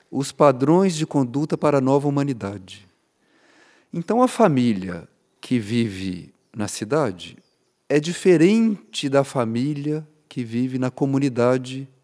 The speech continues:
luz. Não pode ser a mesma. É outro estado de consciência. Então, se é outro estado de consciência, é outro modo de pensar, é outro modo de sentir,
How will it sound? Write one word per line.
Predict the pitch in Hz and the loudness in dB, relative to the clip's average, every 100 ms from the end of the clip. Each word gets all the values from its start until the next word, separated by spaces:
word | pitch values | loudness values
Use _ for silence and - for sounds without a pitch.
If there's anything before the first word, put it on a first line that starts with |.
| - | -8
luz. | 113 104 - - - _ _ _ _ _ _ _ - | -4 -4 -6 -14 -18 _ _ _ _ _ _ _ -10
Não | 226 | -8
pode | - 226 247 | -2 -2 -2
ser | - | -4
a | 117 | -4
mesma. | 95 87 - 123 110 _ _ _ _ _ _ _ _ | -4 -10 -14 -20 -20 _ _ _ _ _ _ _ _
É | 139 | 2
outro | 160 190 185 | 6 6 2
estado | 185 - - 165 196 165 143 | -4 -4 -2 2 2 2 -2
de | 131 | -4
consciência. | - 127 - 110 117 113 - - 90 _ _ _ _ _ _ | -6 -6 -6 -6 -8 -10 -16 -20 -20 _ _ _ _ _ _
Então, | - 196 | -6 -4
se | - | 2
é | |
outro | 220 214 175 | 4 4 0
estado | - 135 123 | -2 -2 -2
de | 123 | -4
consciência, | 135 127 - 180 202 202 | -4 -4 -2 0 2 4
é | |
outro | 214 220 | 4 2
modo | 202 220 202 | 6 6 4
de | 196 | 0
pensar, | 214 175 - 160 196 185 - _ _ _ _ _ _ _ | 0 0 0 0 0 -2 -14 _ _ _ _ _ _ _
é | 156 | 0
outro | 175 175 | 0 2
modo | 156 151 131 | 4 4 2
de | 127 | -8
sentir, | - 151 139 - 156 151 | -4 -4 -4 -6 -6 -8